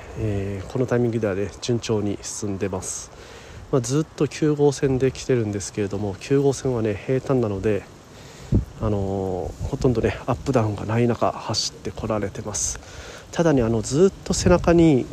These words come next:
カバンが乗っかってるので、えー、背中の左の筋肉がかなり張ってきてて、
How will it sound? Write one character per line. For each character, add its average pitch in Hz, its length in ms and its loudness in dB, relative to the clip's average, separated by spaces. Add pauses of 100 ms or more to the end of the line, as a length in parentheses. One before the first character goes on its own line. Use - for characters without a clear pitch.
カ - 100 0
バ 147 120 8
ン 147 120 8
が 135 240 6
乗 147 80 8
っ - 100 6
か 139 100 6
っ 127 40 4
て - 160 2
る 135 80 6
の 110 120 4
で、 101 200 0 (800)
え - 520 2
ー、 - 40 4
背 - 340 0
中 139 180 0
の 127 80 4
左 135 400 4
の 135 160 10
筋 - 140 8
肉 - 240 4
が - 140 8
か - 180 2
な 147 100 8
り 120 80 4
張 98 140 -4
っ - 40 -8
て - 200 -4
き - 180 8
て - 120 8
て、 - 260 6